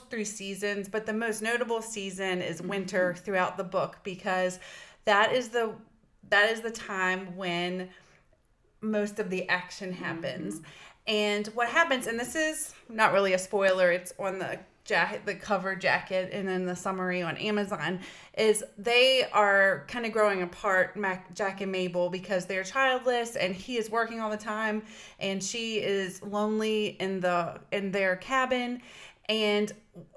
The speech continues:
Speaker 1: in, in this, like, moment of frivolity, they go outside when it snows and during the first snow of the season, and they build this snowman or snow child, and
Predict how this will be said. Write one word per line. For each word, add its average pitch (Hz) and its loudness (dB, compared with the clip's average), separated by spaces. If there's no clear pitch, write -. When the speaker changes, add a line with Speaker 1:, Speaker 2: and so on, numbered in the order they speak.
Speaker 1:
in, 233 0
in 220 0
this, 214 0
like, 202 2
moment 233 0
of 190 2
frivolity, 208 0
they 196 0
go 202 2
outside 196 0
when 190 -8
it - -10
snows 185 -2
and 202 -6
during 208 0
the 196 -4
first 208 -2
snow 208 -4
of 190 -6
the 185 -2
season, 202 -6
and 202 0
they 190 0
build 208 2
this 190 -2
snowman 202 2
or 196 0
snow 220 -4
child, 190 0
and 190 0